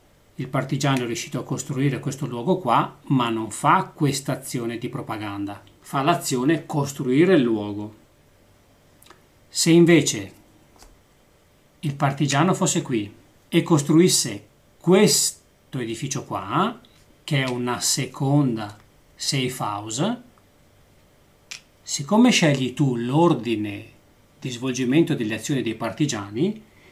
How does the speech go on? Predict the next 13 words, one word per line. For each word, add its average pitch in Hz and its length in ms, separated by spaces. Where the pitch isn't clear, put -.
in 208 180
questo 214 300
caso 113 580
tutti 220 300
e - 20
tre 139 160
partigiani 131 500
sono 156 220
salvi 131 420
perché 147 280
si 190 160
rifugiano 135 580
qua. 90 260